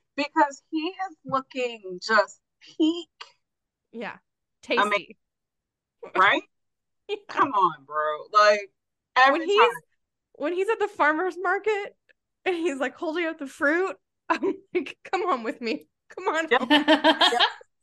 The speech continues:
Speaker 1: Every time. Every time. I love the movie up till that point. Like, up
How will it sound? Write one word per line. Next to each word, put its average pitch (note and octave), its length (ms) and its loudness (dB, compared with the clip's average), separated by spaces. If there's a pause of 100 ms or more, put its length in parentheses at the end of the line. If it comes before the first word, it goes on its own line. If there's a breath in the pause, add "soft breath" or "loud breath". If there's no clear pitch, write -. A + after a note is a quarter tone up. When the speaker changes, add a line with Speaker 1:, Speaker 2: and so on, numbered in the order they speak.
(240)
Speaker 1:
Every D4+ 300 6 (140)
time. D4+ 240 -2 (420)
Every C4 400 0
time. A#3 280 0 (100)
I C4 60 8
love F4 460 2
the D#4+ 80 -8 (100)
movie G#3 340 -10 (180)
up B3+ 180 2 (140)
till D#4+ 200 -6
that E4 120 -2 (160)
point. - 200 -8 (100)
Like, D4+ 160 0
up A3 80 -6